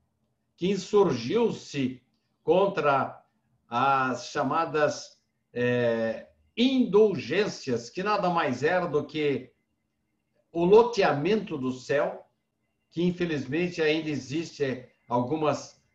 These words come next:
crenças hoje que acham que podem, eh, dar um, um diploma para você ir para o céu,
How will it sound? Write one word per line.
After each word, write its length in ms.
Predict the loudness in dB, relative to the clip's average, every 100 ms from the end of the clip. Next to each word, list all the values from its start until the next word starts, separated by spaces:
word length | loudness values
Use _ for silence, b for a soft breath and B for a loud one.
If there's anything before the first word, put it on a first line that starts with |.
| _ _ 0
crenças 560 | 2 2 0 -4 -2
hoje 220 | -2 -4
que 140 | -2 2
acham 560 | 2 0 -2 -4 -4
que 140 | -6 -8
podem, 680 | 0 0 0 -2 -4 -6 -10 _ _ _ _ _ _
eh, 280 | -4 -2 -2
dar 320 | 0 2 2
um, 380 | 0 -4 -6 -6
um 40 |
diploma 680 | -4 -6 2 6 6 6 2
para 120 | 2
você 260 | 0 0 -2
ir 100 | -2
para 160 | -2 -2
o 80 |
céu, 560 | -2 0 4 4 0